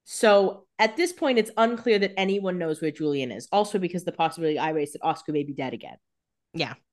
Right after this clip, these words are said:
Speaker 1: So I think it's just a matter of not let it, not finding that information again. Although I think Lily will be working harder, especially because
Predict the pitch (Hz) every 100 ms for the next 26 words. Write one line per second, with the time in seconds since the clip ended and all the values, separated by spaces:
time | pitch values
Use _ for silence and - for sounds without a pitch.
0 | _ - - 226 196 175 165 151 - _
1 | _ - 226 233 240 226 - 220 - 208
2 | - 190 180 175 180 170 160 156 - _
3 | - 160 151 - 156 151 - 170 - -
4 | 156 151 151 151 143 151 139 - 185 202
5 | 208 170 156 147 147 - _ _ _ -
6 | 180 175 170 170 170 175 175 175 185 175
7 | 175 175 180 170 - 214 208 240 202 190
8 | 175 156 151 -